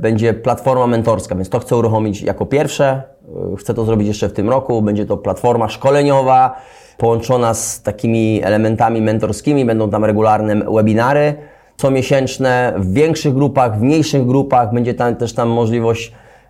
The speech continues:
e, konsultingu, takiego prywatnego mentoringu również ze mną, indywidualnie, prywatnie, osobiście lub, e, też poprzez, e, Zoom,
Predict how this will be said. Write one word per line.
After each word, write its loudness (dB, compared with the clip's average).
e, 2
konsultingu, 2
takiego 0
prywatnego 2
mentoringu 2
również 0
ze 4
mną, 0
indywidualnie, 2
prywatnie, 0
osobiście 2
lub, 0
e, -2
też -2
poprzez, -2
e, 2
Zoom, 4